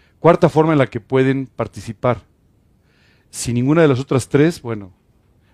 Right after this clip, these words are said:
o alguna de las otras tres, pero quieren participar de otra manera, la cuarta forma en la que pueden participar es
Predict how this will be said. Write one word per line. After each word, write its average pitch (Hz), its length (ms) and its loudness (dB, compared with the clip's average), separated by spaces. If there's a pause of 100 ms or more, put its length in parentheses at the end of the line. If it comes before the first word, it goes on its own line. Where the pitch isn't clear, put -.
(140)
o 110 100 -4
alguna 123 240 0
de 143 80 4
las 113 80 -4
otras 139 240 -4
tres, 143 220 0
pero 120 180 -4
quieren 143 240 0
participar 131 500 -2
de 139 60 -2
otra 135 160 -2
manera, 147 420 0 (600)
la 120 100 -2
cuarta 147 300 0
forma 143 220 -2
en 135 60 0
la 120 60 0
que 101 100 -14
pueden 123 260 -4
participar 123 580 -4
es 123 240 -4